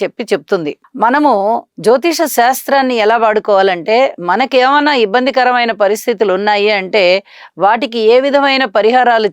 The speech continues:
చేసుకోవాలి అని చెప్పి తెలుసుకోవడానికి, తెలుసుకుని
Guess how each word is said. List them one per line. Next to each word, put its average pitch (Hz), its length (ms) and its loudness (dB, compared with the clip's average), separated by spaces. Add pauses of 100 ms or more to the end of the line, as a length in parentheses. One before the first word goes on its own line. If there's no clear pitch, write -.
చేసుకోవాలి 202 840 2 (100)
అని 190 140 -6
చెప్పి 190 360 -6
తెలుసుకోవడానికి, 208 1000 -2 (240)
తెలుసుకుని 233 640 0